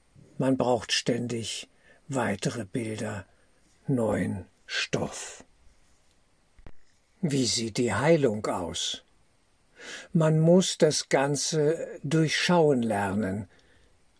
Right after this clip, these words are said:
und an diesen leeren Bildern, ja, wie soll man sagen, die eigene Enttäuschung über die Geschichte, die einem da erzäh-, erzählt wird,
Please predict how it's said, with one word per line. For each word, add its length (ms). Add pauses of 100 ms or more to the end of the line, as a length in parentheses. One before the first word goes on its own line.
und 560 (420)
an 140
diesen 300
leeren 640
Bildern, 760 (880)
ja, 560
wie 140
soll 240
man 200
sagen, 580 (760)
die 220
eigene 560
Enttäuschung 1000
über 240
die 140
Geschichte, 640
die 160
einem 260
da 160
erzäh-, 640
erzählt 720
wird, 280